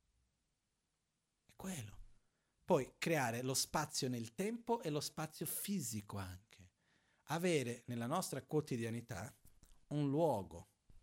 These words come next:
nella nostra casa, dedicato alla nostra pratica spirituale, dedicato alla riflessione, a vivere il momento presente, alla meditazione, alla pratica spirituale. Caso contrario, anche quello diventa difficile.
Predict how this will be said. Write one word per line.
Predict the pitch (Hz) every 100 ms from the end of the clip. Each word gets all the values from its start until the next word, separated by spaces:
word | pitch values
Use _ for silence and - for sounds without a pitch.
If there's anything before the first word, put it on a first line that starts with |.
| - _ _ -
nella | 113
nostra | 120 131 - 120
casa, | - 151 117 98 104 104 _ _
dedicato | 160 180 - 233 202 - 139
alla | 127 127
nostra | 131 - 123
pratica | - 117 117 110 107
spirituale, | - 98 98 110 95 107 104 _ _ _ _ _ _ _ _ -
dedicato | 120 127 208 170 135
alla | 127
riflessione, | 120 117 117 - - 135 120 104 104
a | 107
vivere | 131 127 120
il | 123
momento | 117 120 117
presente, | 107 110 113 135 104 113
alla | 117
meditazione, | 127 127 117 117 104 - 139 139 113 107
alla | 113
pratica | 135 - 120
spirituale. | - 120 131 113 -
Caso | 208 202 139
contrario, | - 127 127 117 104 120
anche | 202 214 202 -
quello | 196 202 160
diventa | 135 127 120
difficile. | 104 101 98 - -